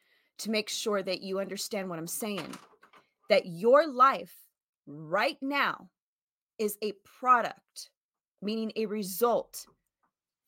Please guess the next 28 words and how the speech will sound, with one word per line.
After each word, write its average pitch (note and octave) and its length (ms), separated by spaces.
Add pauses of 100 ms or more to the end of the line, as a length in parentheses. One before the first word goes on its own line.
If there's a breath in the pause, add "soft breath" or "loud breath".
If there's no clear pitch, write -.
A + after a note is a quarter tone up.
from G#3 260
what B3+ 240
you G#3 420
believed G3+ 880 (720)
when G3 180
you G3+ 100
were G3+ 100
growing G3 360
up F3 140
as F3+ 160
a E3 40
child. - 540 (420)
Now, F#3 280 (320)
that A#3 160
could - 160
be A#3 140
mixed G#3+ 500
with F3+ 320
things G3 240
that F3 180 (120)
were G3+ 240
actually G#3+ 440
true, G#3+ 400 (880)
but G#3 160
that's A#3 280
not G#3+ 460 (1000)
what's - 480 (400)
causing F#3+ 720